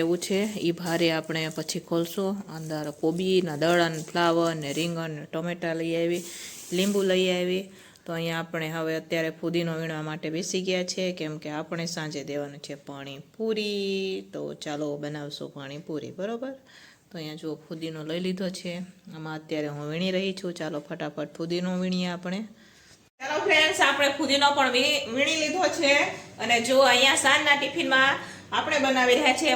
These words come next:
પાણીપુરી, બરોબર? નવા વર્ષના પહેલા દિવસે આપણે બનાવી રહ્યા છીએ પાણીપુરી. તો અહીંયા બટેકા આપણે લઈ લીધા છે, પાંચ કિલો બટેકા છે, અહીંયા ચણા છે, ફુદીનો છે અને આ પૂરી આપણે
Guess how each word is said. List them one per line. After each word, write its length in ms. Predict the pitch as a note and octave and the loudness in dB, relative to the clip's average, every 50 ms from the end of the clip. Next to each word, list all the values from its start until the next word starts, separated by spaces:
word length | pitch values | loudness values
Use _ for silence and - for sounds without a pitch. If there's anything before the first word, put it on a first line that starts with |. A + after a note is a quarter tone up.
| - - - | 2 2 2
પાણીપુરી, 720 | C4+ D4 D#4 D#4 D4 C#4+ D4+ C#4 C4+ C4 B3+ A3+ G#3 G3 | 4 6 6 6 4 2 2 2 2 4 4 4 4 4
બરોબર? 360 | G3+ A#3 C4+ D4 D4 D4+ D4 C4+ B3+ | 4 4 4 6 6 6 4 4 6
નવા 180 | C#4 D4 D4 C#4+ C#4 | 6 8 8 8 6
વર્ષના 440 | C4+ C4 C4+ - - D4+ B3 A#3 A3+ B3 | 6 4 4 2 2 2 0 2 4 4
પહેલા 320 | B3+ C4+ D4+ D4 C#4+ C4 | 4 6 6 6 4 4
દિવસે 340 | C4+ C4 C4 - - D#4+ C4+ B3 | 4 4 4 4 4 4 4 4
આપણે 280 | B3 B3 D4+ D4 C#4 C4 | 4 4 4 2 2 2
બનાવી 320 | A#3+ B3 A#3+ A#3+ A#3 B3 | 2 2 2 2 4 4
રહ્યા 200 | B3+ A#3+ B3 - | 4 4 2 2
છીએ 180 | D4 A#3+ A#3+ - | -2 -2 -2 2
પાણીપુરી. 520 | B3+ C4 C#4 C#4+ C#4 C#4+ C#4+ C#4+ C#4+ C#4 | 2 4 4 4 2 0 0 -2 -2 0
તો 60 | C#4 C4 | 2 2
અહીંયા 280 | B3 B3 A#3 A3+ A3+ | 4 4 4 4 2
બટેકા 400 | B3 A#3+ C#4+ C4+ C4+ C#4 C4 C4 | 2 4 4 4 6 6 4 4
આપણે 400 | B3+ C4 B3+ C4+ C4 B3+ C4 C4+ C4+ | 4 2 2 0 0 2 2 2 2
લઈ 160 | C4 C4+ C4+ | 2 2 2
લીધા 320 | C#4 C#4 E4 D#4+ C#4+ D4 | 0 0 0 0 -2 -2
છે, 80 | E4 C#4+ C4 B3+ | -2 -2 -2 0
પાંચ 240 | C4+ C#4+ C#4 - - | 0 0 0 0 0
કિલો 200 | C#4 C4 B3 A#3+ B3 | 0 2 2 2 2
બટેકા 360 | B3+ B3 C#4 C#4 C4+ C4+ C#4+ C#4 - | 2 2 2 4 4 4 2 2 2
છે, 120 | D#4+ - - - - - - - - - | 0 0 0 -2 -6 -12 -16 -18 -10 -4
અહીંયા 280 | A3 A3+ A#3 A#3+ B3 B3+ | 0 2 4 4 4 4
ચણા 280 | B3+ C4+ C#4 D4 C#4+ C#4 C#4 C#4+ | 4 6 6 6 6 4 4 4
છે, 120 | E4 C#4+ C#4+ C#4+ D4+ - D#4+ | 4 4 4 4 2 0 -4
ફુદીનો 340 | D4+ C#4 C4 D4 D4 D4 C#4+ C#4 C#4 | -4 -2 -2 -2 0 0 0 0 0
છે 120 | E4 D#4+ C#4 C#4 C#4+ - - - - - - - | 2 4 4 4 2 0 -4 -12 -16 -10 -4 0
અને 120 | B3 A#3+ A#3 | 2 4 6
આ 100 | B3 C4 B3+ | 6 4 4
પૂરી 220 | - C#4+ C#4 C4+ A#3+ A#3 | 2 2 2 4 4 4
આપણે 260 | A#3+ A#3+ B3 C4 | 4 4 4 4